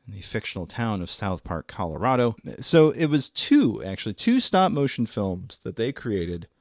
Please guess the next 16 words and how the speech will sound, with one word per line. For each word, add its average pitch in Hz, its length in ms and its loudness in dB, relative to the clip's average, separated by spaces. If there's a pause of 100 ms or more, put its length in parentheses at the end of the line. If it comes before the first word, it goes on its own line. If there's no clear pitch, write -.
(300)
a - 40 -20
couple 180 200 0
of 151 60 0
years 131 180 2
apart, 92 460 0 (320)
one 170 180 4
of 139 160 4
which - 380 4 (560)
was 98 280 -2 (140)
Jesus 120 520 2
versus 104 680 -2
Frosty, 98 840 0 (280)
and 104 180 2
the 113 80 6
other 117 180 6
was 104 260 0